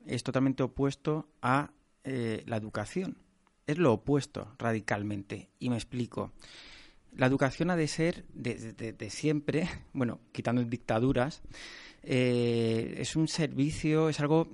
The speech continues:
que es primordial para el tejido social. Es como el médico de la sociedad. Se encarga de generar, eh, ciudadanos y ciudadanas, eh,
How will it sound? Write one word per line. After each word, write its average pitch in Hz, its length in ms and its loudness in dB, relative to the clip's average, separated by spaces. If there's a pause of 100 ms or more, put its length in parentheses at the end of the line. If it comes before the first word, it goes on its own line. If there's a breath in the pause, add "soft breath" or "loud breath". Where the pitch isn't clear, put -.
que 131 200 0
es 147 100 -2
primordial 131 720 2
para 170 120 0
el 151 100 -2
tejido 131 360 0
social. 139 540 -2
Es - 100 -8
como 143 240 0
el 120 80 -2
médico 151 540 0 (200)
de 131 380 0
la 131 140 -4
sociedad. 110 500 -8 (220)
Se - 180 -10
encarga 151 480 4
de 190 100 0
generar, 135 600 0 (640 loud breath)
eh, 117 800 -2
ciudadanos 123 520 -2
y 135 60 -6
ciudadanas, 180 760 0
eh, 113 800 -4